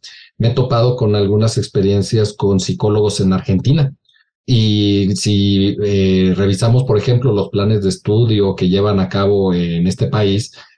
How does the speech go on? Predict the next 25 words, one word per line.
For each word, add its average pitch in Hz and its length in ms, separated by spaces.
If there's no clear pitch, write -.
sí - 320
tienen 139 380
una 139 240
perspectiva 120 600
muy 113 380
psicoanalítica, 120 1000
pero 107 180
no 123 100
solo 165 240
psicoanalítica, 117 680
sino 110 560
o 107 100
sí 117 240
les 127 460
dan 120 340
un 135 180
poco 131 300
más 123 280
de 131 100
habilidades, 113 760
eh, 107 160
estrategias, 101 720
herramientas 101 540
para 98 280
poder 101 340